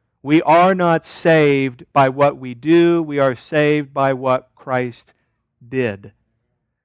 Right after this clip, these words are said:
So we're justified not by the works that we do. We're justified by our faith, our taking hold of, our trusting in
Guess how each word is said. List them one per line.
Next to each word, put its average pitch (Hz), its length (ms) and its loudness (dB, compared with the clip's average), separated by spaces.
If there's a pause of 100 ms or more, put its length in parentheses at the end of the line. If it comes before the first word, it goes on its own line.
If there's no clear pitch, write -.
So 151 80 -10
we're 151 100 0
justified 170 640 2
not 170 460 2
by 160 240 4
the 143 140 -4
works 165 500 0
that 156 160 -10
we 135 160 -12
do. 175 540 -2 (340)
We're 165 160 2
justified 156 720 0
by 147 280 2
our 143 340 0
faith, 170 800 0 (500)
our 147 220 2
taking 170 440 -2
hold 180 500 2
of, 135 480 0
our 147 280 0
trusting 170 760 -4
in 139 440 -10